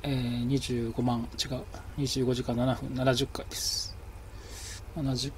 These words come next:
回で、うーん、まあ、昼は一回も行かなかったですね。<laughs> 昼は一回も行かず、夜だけですけど、七十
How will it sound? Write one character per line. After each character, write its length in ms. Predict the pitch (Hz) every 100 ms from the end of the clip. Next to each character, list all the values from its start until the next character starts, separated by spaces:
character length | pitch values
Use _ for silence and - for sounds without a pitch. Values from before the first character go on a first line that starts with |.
| -
回 300 | - 143 135
で、 320 | 127 147 143 - - -
う 20 |
ー 40 |
ん、 840 | 165 170 170 170 170 165 160 160 151
ま 320 | 170 131 -
あ、 60 | - -
昼 300 | - 160 175
は 80 | 123
一 100 | 117
回 140 | 135
も 60 | 131
行 80 | 127
か 0 |
な 60 |
か 60 | 117
っ 20 |
た 60 | -
で 40 |
す 100 | -
ね。 140 | 123 127
<laughs> 920 | - - 605 - - - - - -
昼 180 | 160 160
は 80 | 147
一 80 | 117
回 160 | - 131
も 80 | 127
行 80 | 120
か 120 | 131
ず、 320 | 135 151 139 -
夜 260 | 131 123
だ 140 | 120 117
け 240 | - 127
で 120 | 123
す 180 | - -
け 120 | - 127
ど、 240 | 185 180
七 200 | 127 120
十 120 | 113